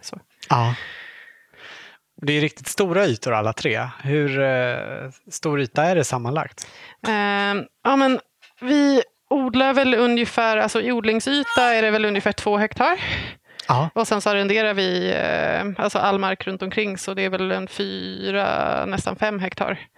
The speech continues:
Speaker 2: Mm.
Speaker 1: Alltså som är ytan, alltså där vi har vår lada och, eh, en äng nedanför övre fältet också som vi inte använder till odling just nu.
Speaker 2: Mm. Och på det här översta fältet, där har ni två stora larvtunnlar också.
Speaker 1: Mm.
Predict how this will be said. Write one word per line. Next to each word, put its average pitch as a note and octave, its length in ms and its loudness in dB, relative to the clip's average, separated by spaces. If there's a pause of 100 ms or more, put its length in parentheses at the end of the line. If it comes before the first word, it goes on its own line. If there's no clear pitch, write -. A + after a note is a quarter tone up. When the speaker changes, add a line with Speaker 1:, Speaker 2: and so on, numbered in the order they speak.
(140)
Speaker 2:
Mm. A#2+ 240 -4
Speaker 1:
Alltså F#3+ 260 0
som F#3+ 180 -2
är F3 240 -2 (560)
ytan, F3 420 -2
alltså F3 160 -4
där F3 120 -4
vi F3+ 80 -4
har F3 280 -6 (160)
vår F3 260 -4
lada F3+ 480 -2
och, - 160 -4 (220)
eh, F#3 360 -2
en F#3 80 -4
äng F3+ 420 -4
nedanför F3+ 460 -2
övre F#3 360 -2
fältet F#3 360 -4
också F#3 240 -6
som F#3 160 -8
vi F3+ 60 -6
inte F#3 140 -6
använder F#3 460 -4 (540)
till G3 140 -4
odling F#3+ 260 -6
just F#3 180 -10
nu. F#3+ 120 -4 (380)
Speaker 2:
Mm. A#2 180 -4 (520)
Och D3 100 -2
på D#3 60 2
det C#3+ 80 2
här C#3 160 2
översta E3 480 0
fältet, A2+ 300 0
där C3+ 100 4
har C3+ 120 2
ni C3 120 -2
två A2+ 400 0
stora A2+ 280 -2
larvtunnlar A2 640 0
också. - 200 -2
Speaker 1:
Mm. F#4 120 4